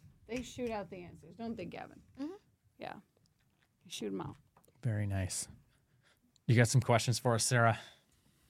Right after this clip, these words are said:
Speaker 1: Um,
Speaker 3: You work with these guys every week.
Speaker 1: Yeah. So, Thomas, why don't you tell us a little bit about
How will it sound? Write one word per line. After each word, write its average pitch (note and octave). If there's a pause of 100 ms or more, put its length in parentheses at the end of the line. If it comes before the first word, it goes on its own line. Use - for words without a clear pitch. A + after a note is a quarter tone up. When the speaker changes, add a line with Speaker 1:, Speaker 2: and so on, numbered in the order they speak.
(760)
Speaker 1:
Um, G3 (880)
Speaker 3:
You A#2
work B2+
with A#2
these B2
guys A2
every A2+
week. G#2+ (640)
Speaker 1:
Yeah. A#3
So, C4
Thomas, D4 (140)
why D#4+
don't G4
you F#4+
tell A3+
us A3+
a B3
little G#3+
bit G3+
about F#3